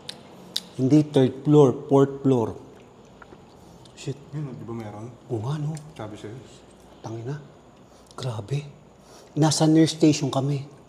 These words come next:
Speaker 1: Shit.
Speaker 2: Oh, dito kami kumain sa
Speaker 1: Oo.
Speaker 2: nurse station.
Speaker 1: Yung last time
Speaker 2: Imagine, imagine
Speaker 1: Ano?
Speaker 2: mo, lahat ng kwarto dito may mga nag-deads dyan.
Speaker 1: Oo, may na-deads, oo.
Speaker 2: Di ba?
Speaker 1: Putang ina, grabe. Ang ti-,
Speaker 2: Nakakatakot ang
Speaker 1: hmm.
Speaker 2: natin.
Speaker 1: Hmm. Grabe. Shit,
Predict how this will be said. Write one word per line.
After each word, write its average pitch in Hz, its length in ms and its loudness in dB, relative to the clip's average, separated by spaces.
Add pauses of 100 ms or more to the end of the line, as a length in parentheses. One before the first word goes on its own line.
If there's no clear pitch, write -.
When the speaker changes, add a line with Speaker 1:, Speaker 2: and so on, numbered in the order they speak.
(220)
Speaker 1:
Shit. - 260 -8 (280)
Speaker 2:
Oh, 131 80 -14
dito 117 160 -14
kami 120 180 -10
kumain 120 200 -8
sa 127 100 -6
Speaker 1:
Oo. 120 80 -2
Speaker 2:
nurse 131 160 -4
station. 107 360 -16 (440)
Speaker 1:
Yung 156 180 8
last 151 220 4
time 156 160 4
Speaker 2:
Imagine, 190 220 0 (340)
imagine 170 380 -8
Speaker 1:
Ano? 143 100 -2
Speaker 2:
mo, 139 120 -6
lahat 143 200 -12
ng 147 140 -14
kwarto 139 280 -12
dito 123 240 -14
may 127 140 -12
mga 113 240 -14
nag-deads 107 420 -18
dyan. 104 220 -18
Speaker 1:
Oo, 131 240 4
may 131 220 4
na-deads, 123 440 0
oo. 123 320 -4
Speaker 2:
Di 123 160 -12
ba? 113 140 -14 (240)
Speaker 1:
Putang 120 340 -6
ina, 139 160 -4
grabe. 117 380 -2 (1000)
Ang 120 180 -8
ti-, 113 140 -4
Speaker 2:
Nakakatakot 104 420 -14
ang 123 80 -12
Speaker 1:
hmm. 123 160 -6
Speaker 2:
natin. 127 240 -12 (640)
Speaker 1:
Hmm. 156 160 0 (440)
Grabe. 127 320 0 (880)
Shit, 185 180 -8